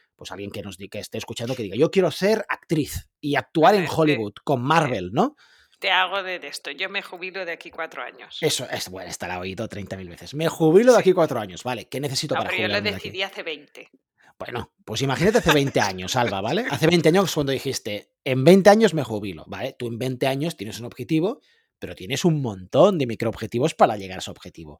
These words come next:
Speaker 1: Entonces, una vez tienes el objetivo claro, centrarte en el microobjetivo que es, "Vale, ahora podcast con Alba.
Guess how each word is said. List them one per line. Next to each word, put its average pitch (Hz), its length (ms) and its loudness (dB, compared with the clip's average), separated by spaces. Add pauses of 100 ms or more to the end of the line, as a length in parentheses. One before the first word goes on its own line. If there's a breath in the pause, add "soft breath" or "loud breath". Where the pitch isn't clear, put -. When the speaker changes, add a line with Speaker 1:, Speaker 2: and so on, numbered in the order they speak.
(120)
Speaker 1:
Entonces, - 260 -8
una 180 140 2
vez - 160 -2
tienes 139 200 -4
el 131 60 -4
objetivo 113 380 -8
claro, 151 200 -4
centrarte 117 520 -4
en 170 40 2
el 160 80 0
microobjetivo 123 640 -4
que 107 160 -8
es, 156 220 -8
"Vale, 101 320 -6
ahora 151 540 2
podcast 127 460 0
con 78 160 -10
Alba. 73 280 -20